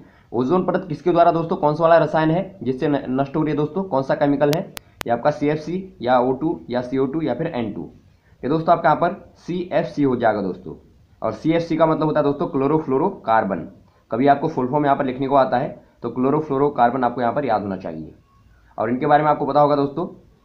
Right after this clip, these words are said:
एन टू आपके यहाँ पर अधिकतम वायुमंडल में दोस्तों पाई जाती है। दोस्तों अगला question देखिए, hydrophobia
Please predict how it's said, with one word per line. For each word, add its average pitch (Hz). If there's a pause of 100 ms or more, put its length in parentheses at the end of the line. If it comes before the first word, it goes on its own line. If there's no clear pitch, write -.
(180)
एन 123
टू 131
आपके 139
यहाँ 135
पर 147
अधिकतम 135 (200)
वायुमंडल 127
में 131
दोस्तों 120
पाई 113
जाती 101
है। 78 (800)
दोस्तों 127
अगला 160
question 160
देखिए, 160
hydrophobia 156